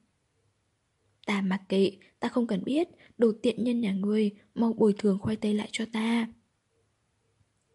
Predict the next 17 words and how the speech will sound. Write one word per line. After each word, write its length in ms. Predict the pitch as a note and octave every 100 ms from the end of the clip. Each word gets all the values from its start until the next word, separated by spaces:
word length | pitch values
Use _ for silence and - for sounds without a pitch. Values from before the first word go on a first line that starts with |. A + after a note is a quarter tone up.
| _ _ _ _
Hứa 160 | G#3+
Thảo 200 | F#3+ B3
bị 180 | A3 G3+
mắng, 340 | G#3 F#3 F#3 D#4+ - _ -
tức 140 | D#4+
giận 300 | - - A3+
đến 220 | G#3 G3
mức 100 | D4
khó 240 | - - G3+ -
thở 220 | D4+ G3+ - -
nên 260 | G#3 G3
la 200 | G#3 G#3
lớn: 460 | G3 F#3+ F#3+ A3 F4 - _ _ _ _ _ _ _ _ _ -
"Câm 160 | A3
miệng 120 | G#3 G#3
cho 100 | G3+
ta." 400 | G3+ G3+ G#3 G#3